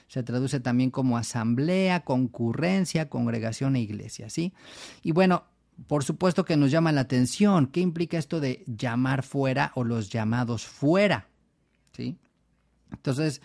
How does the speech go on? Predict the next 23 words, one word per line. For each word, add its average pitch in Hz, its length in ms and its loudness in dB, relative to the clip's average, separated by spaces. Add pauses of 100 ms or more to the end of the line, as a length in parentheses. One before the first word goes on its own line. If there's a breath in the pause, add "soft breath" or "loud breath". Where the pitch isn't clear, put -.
(340 loud breath)
si - 240 -4
lo 139 100 2
primero 185 380 4
que 180 100 2
nos 143 160 6
dice 165 240 2
como 135 280 2
significado 127 640 2
de 135 80 0
eclesía 127 480 -4
es 131 420 -4 (420 soft breath)
los 123 340 2
llamados 135 580 2
fuera 131 500 -2
o 104 80 -8
llamar 110 420 -4
fuera, 123 600 -4 (640 soft breath)
pues 117 400 -2
aquí 117 320 -6
nos 175 220 2
surgen 147 340 0
algunas 120 380 2
preguntas. 107 640 -8